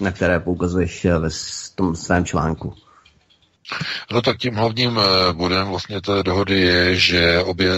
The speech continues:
Speaker 2: země se vlastně zavazují k budoucí federalizované integraci, i když tam slovo federace není použito z určitých,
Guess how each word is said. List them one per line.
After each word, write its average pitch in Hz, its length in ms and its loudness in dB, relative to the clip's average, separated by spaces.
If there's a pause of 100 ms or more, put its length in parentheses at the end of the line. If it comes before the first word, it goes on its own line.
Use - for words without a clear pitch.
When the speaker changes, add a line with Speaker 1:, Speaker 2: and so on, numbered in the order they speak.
(300)
Speaker 2:
země 90 500 -2
se - 140 0
vlastně 90 280 0
zavazují 85 840 2
k 78 60 -18
budoucí 85 800 4
federalizované 85 1000 2
integraci, 82 680 0
i 87 40 0
když 87 180 2
tam 87 160 -2
slovo 90 300 2
federace - 600 0
není 82 420 0
použito 82 760 2
z - 80 -6
určitých, 92 500 -2